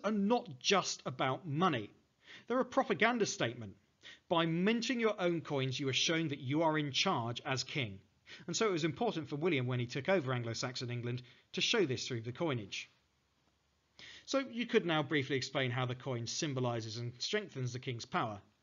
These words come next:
but also how it upholds the c-, power of the church. Some final points then.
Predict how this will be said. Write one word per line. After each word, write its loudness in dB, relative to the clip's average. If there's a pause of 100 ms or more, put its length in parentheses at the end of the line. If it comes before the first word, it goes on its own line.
(300)
but 6
also 2 (100)
how 0
it -2
upholds -4
the -6
c-, -12
power -2
of -12
the -14
church. -6 (2250)
Some -14
final 8
points -4
then. -16